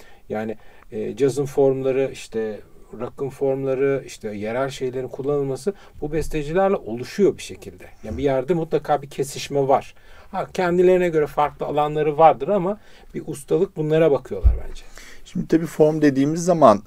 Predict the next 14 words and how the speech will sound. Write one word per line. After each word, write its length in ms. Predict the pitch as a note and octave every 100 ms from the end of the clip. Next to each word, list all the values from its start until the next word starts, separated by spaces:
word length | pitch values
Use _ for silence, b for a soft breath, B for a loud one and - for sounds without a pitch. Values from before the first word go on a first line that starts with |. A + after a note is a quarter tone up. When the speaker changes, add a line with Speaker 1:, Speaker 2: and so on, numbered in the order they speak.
| -
Speaker 2:
e, 220 | G#2 G#2 F#2+
formdan 1300 | - - A2+ A2+ A#2+ B2 C#3+ - - - F#2+ A2 A#2
ne 120 | A#2+
kastettiğimiz 760 | - A2 - G#2 - B2+ C3+ A2+
önemli. 500 | G#2 G2+ F2+ E2+ D2+ -
Ama 280 | C3 C3+ C3+ G#2+
ben 340 | A2+ B2+ C3 B2+ - -
tahminimce 600 | B2 A#2 C3 C#3 B2 B2+
şöyle, 520 | - B2+ B2+ G#2+ E2 - b b b b b b -
yani 340 | A2 F#2+ G2
popüler 500 | - A2+ G2+ B2 B2+
müzik 360 | A#2 G#2 B2 -
türlerinin 760 | - A2 G#2+ G#2 A2 A#2+ C3+ G#2+
bile 180 | G2+